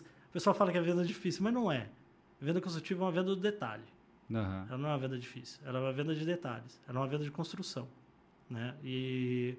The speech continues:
Speaker 1: eu tenho um enorme respeito aí pelo pessoal que atua ainda na área, porque é uma responsabilidade pro pe-, pro, pro pessoal de vendas, né? Pro profissional de vendas, é, desse tipo de equipamento, é uma responsabilidade muito grande,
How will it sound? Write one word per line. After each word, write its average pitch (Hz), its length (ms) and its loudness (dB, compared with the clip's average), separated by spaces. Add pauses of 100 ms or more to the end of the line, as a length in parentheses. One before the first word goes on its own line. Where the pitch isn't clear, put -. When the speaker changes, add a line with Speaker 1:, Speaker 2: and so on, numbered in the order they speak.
(460)
Speaker 1:
eu 139 720 0 (200)
tenho 165 240 -2
um 135 480 -2
enorme 143 200 2
respeito 165 480 2
aí 139 140 2
pelo 151 160 -4
pessoal 147 260 -4
que 139 120 -4
atua 151 300 -2
ainda 143 220 -2
na 123 100 -4
área, 147 380 -4 (480)
porque 131 540 -2 (840)
é 120 80 -6
uma 127 120 -2
responsabilidade 135 680 0
pro 196 280 4
pe-, 185 200 2
pro, 185 380 2 (280)
pro 170 540 4
pessoal 151 240 2
de 147 100 0
vendas, 143 420 2
né? 143 200 0
Pro 143 200 -6
profissional 131 440 -6
de 139 80 -4
vendas, 139 380 -2 (500)
é, 120 320 -4
desse 127 260 -2
tipo 151 220 -10
de 143 60 -4
equipamento, 131 600 -4 (460)
é 120 300 -6
uma 120 140 -4
responsabilidade 135 560 -2
muito 139 180 -6
grande, 117 340 -8